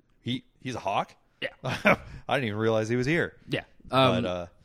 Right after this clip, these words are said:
Speaker 2: so, but then, so the G M just got his feelings hurt and just wasn't gonna do anything. And then the people are like, hold, they're like, "Oh, like, you know, trade with Boston. That's gonna be the better deal." I'm like, "Do you really think Danny Ainge is, is gonna,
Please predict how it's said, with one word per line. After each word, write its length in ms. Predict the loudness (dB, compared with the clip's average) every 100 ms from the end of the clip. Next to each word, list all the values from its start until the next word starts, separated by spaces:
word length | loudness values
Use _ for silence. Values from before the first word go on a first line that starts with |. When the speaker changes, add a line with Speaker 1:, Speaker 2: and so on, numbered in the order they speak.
| -8
Speaker 2:
so, 480 | -2 2 2 2 -2 2
but 220 | 2 4
then, 320 | -2 -2 -4
so 200 | -6 -6
the 120 | -4
G 260 | -2 2 4
M 220 | 4 0
just 160 | -4 -2
got 140 | -2
his 120 | -2 -4
feelings 280 | -4 -2 -2
hurt 280 | -4 -4 -8 -20 -20 -6
and 100 | -4
just 160 | -2 -2
wasn't 580 | 0 6 6 6 4 2
gonna 200 | 2 2
do 220 | 0 -2
anything. 380 | -6 -14 -18 -20 _ _ -20 _
And 160 | 4 6
then 120 | 6
the 100 | 4
people 240 | 2 2
are 40 | 2
like, 140 | 2
hold, 220 | 2 0
they're 140 | 0 -2
like, 180 | -4 0
"Oh, 180 | 2 2
like, 300 | 0 -4 -8 -6
you 140 | -2
know, 180 | -2 -6 _ _ _ -14 -4
trade 220 | 0 0
with 160 | -2 0
Boston. 420 | 0 0 -4 -4
That's 200 | -6 -6
gonna 160 | -6
be 120 | -4 -4
the 100 | -6
better 240 | -6 -6
deal." 300 | -4 -4 -4
I'm 120 | -4
like, 180 | -4 -4 -10 -20 -16 -14
"Do 100 | -4
you 100 | -2
really 180 | 0 -2
think 240 | -4 -8 -8
Danny 460 | -10 -10 -10 -6
Ainge 140 | -8 -8
is, 300 | -12 -14 -18 _ _ -14
is 140 | -10
gonna, 300 | -8 -10